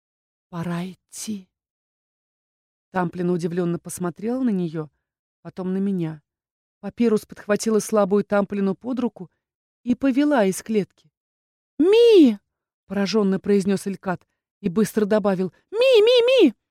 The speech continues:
Сирея вцепилась в мое плечо. "Льяр, ты с ума сошла? Хочешь, чтобы нас вместе с ней отправили в нижние слои,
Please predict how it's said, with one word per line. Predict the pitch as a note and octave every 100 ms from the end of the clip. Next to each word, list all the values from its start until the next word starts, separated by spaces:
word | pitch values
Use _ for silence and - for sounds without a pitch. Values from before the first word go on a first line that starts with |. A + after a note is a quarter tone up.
| _ _ _ _
Сирея | - F#3+ F#3+ G#3+
вцепилась | - A3 - A#3 A3
в | A3
мое | A3
плечо. | G#3+ A3+ - A3+ D#3+ _ _ _ _ _
"Льяр, | D#3+ F#3 F3
ты | - D#3+
с | -
ума | F#3+ A#3
сошла? | B3 - E3+ C#3 - _ _
Хочешь, | - B3+ A3+
чтобы | - B3 A#3
нас | C4 A#3
вместе | A#3 C4+ - C4
с | -
ней | D4 C#4+
отправили | - C#4 B3+ A#3+
в | G#3+
нижние | C#4+ B3+ C4+
слои, | B3+ C4+ C4+ D#4+